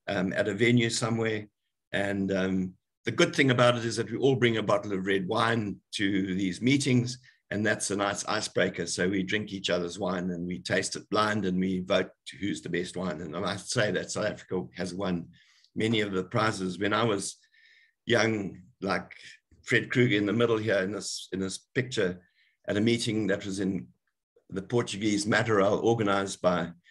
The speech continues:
Fernanda Catarina, who's on, on my left, and Ray Specht is,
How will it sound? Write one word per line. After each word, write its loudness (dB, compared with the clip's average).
Fernanda 6
Catarina, 4
who's 0
on, 2
on 4
my 6
left, 6
and 0
Ray 8
Specht 2
is, -6